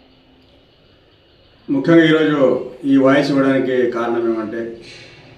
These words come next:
ఆదోనిలో కూటమి తరపున అభ్యర్థిగా గెలిచిన బీజేపీ ఎమ్మెల్యే పార్థసారథి గారు, మరి ఆయన పాలనలో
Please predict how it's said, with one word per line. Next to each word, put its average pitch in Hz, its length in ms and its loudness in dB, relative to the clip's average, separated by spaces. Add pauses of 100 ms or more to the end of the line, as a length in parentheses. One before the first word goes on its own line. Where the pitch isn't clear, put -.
(2000)
ఆదోనిలో 156 480 4 (880)
కూటమి 143 360 -2
తరపున 131 300 0
అభ్యర్థిగా 127 400 0
గెలిచిన 120 260 -2 (100)
బీజేపీ 120 380 -2 (120)
ఎమ్మెల్యే 113 340 -4
పార్థసారథి 107 520 -8
గారు, 101 220 -6 (2000)
మరి 135 180 -2
ఆయన 143 140 -2 (120)
పాలనలో 147 500 0